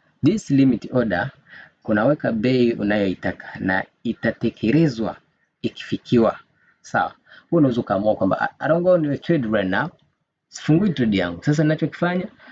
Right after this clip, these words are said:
na set orders kwamba ikifika sehemu fulani ninunue, lakini ikifika sehemu fulani iuze. Lakini kitu chingine tuna stop order. Stop order. Stop order. What is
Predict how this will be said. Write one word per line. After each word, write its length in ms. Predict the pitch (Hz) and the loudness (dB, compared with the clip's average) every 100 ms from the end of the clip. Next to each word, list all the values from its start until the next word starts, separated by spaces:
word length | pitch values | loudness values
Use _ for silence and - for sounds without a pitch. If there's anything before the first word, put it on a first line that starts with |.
| _ _ | _ _
na 200 | - 98 | -4 -4
set 400 | - - 143 - - | -2 0 0 -2 -4
orders 480 | 107 95 87 - - | -2 -2 -4 -10 -4
kwamba 200 | 101 92 | -2 -2
ikifika 460 | - - - 196 | -4 -4 -2 0
sehemu 200 | 170 160 | 0 -4
fulani 220 | 139 139 117 | -2 -2 -2
ninunue, 360 | 101 113 143 123 | -4 -2 -2 -2
lakini 240 | 92 107 | -4 -6
ikifika 260 | 92 117 98 | -4 -4 -4
sehemu 220 | - 98 | -2 -4
fulani 360 | - 101 135 170 _ _ - | -2 -2 -2 -6 _ _ 2
iuze. 280 | 170 104 - - | 2 0 -12 -8
Lakini 280 | 185 190 208 | -4 -2 -2
kitu 200 | 208 202 | -2 -4
chingine 320 | - 147 165 | 0 2 2
tuna 420 | - 117 104 90 85 _ | 0 -2 -2 -2 -6 _
stop 420 | - - 151 - _ _ - | -20 -2 -2 -2 _ _ -6
order. 260 | - 104 - - - - - - _ _ | -4 -4 -6 -6 -6 -10 -14 -20 _ _
Stop 560 | - - - 139 139 - _ _ _ _ _ _ _ _ _ _ _ _ _ _ _ _ _ | -20 -6 0 0 0 -4 _ _ _ _ _ _ _ _ _ _ _ _ _ _ _ _ _
order. 300 | - 95 95 - - - - - - | -2 0 0 -4 -10 -14 -18 -20 -18
Stop 760 | - - - 139 127 131 139 - - _ _ - | -18 -6 0 4 4 4 -2 -8 -20 _ _ -4
order. 300 | 107 104 - - _ _ _ _ _ _ | -2 0 -4 -8 _ _ _ _ _ _
What 300 | - 180 202 | -2 -2 -2
is 80 | 151 | -6